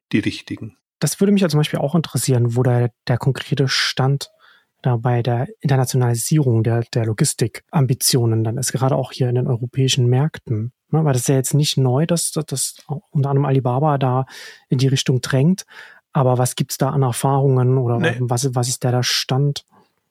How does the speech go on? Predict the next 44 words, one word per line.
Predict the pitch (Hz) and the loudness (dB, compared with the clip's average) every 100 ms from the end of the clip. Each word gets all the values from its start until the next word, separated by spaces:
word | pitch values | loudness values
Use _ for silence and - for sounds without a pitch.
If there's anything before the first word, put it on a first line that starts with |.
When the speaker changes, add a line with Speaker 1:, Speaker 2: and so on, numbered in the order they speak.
| _ _ - | _ _ -6
Speaker 1:
Das | 143 | -2
ist | 202 135 | -2 0
halt | 165 131 | -2 0
hau-, | 135 - | -2 -2
hauptsächlich | 147 - 160 151 | -4 0 -2 -2
auf | - | -6
die, | - | -8
auf | 202 - | -8 -4
die | 123 120 117 117 - _ - | 0 2 0 -2 -10 _ -12
chinesischen | - 123 127 113 101 | -2 0 2 0 -2
Händler | 139 143 107 | 2 2 2
natürlich | 101 117 107 | -2 -4 -4
ausgerichtet. | 110 101 - 98 - - - | -6 -6 -6 -8 -8 -12 -10
Also | 117 110 | -8 -8
es | 117 | -6
ist | 175 | 0
Speaker 2:
Ja. | 147 131 | 2 2
Speaker 1:
jetzt | 117 | 2
Kaiya-, | 107 113 110 110 135 - - | 0 2 2 0 -2 -6 -6
na, | 165 127 - - - _ | 0 0 -2 -12 -16 _
Kaiyano, | - - 110 143 - - - - _ - - 117 135 127 147 208 277 - _ | -8 -4 -2 -2 -4 -14 -20 -20 _ -18 -10 -6 -4 -2 0 0 -2 -8 _
so | - - 170 | -16 -8 -6
rum? | 247 294 - _ _ _ | -6 -8 -12 _ _ _
Ich | - | -16
hab, | 147 143 - - | -12 -12 -16 -14
tu | - | -4
mir, | 160 | -2
ich, | 147 139 | -2 -6
ich | 123 | -2
fand's | 160 160 | 0 0
so | 143 | 0
schön, | 165 | 2
dass | 151 | 2
es | 127 | 0
mal | 113 | 0
ausgesprochen | 104 156 - - 101 104 | 0 -2 -4 -6 -4 -4
hat, | 104 | -2
dann | 101 | -2
hat | 127 | -2
man's, | 113 | -6
hat | - - 120 | -6 -6 -6
man | 107 | -8
mal | 107 98 | -10 -10
gehört. | 95 120 120 | -4 -2 -4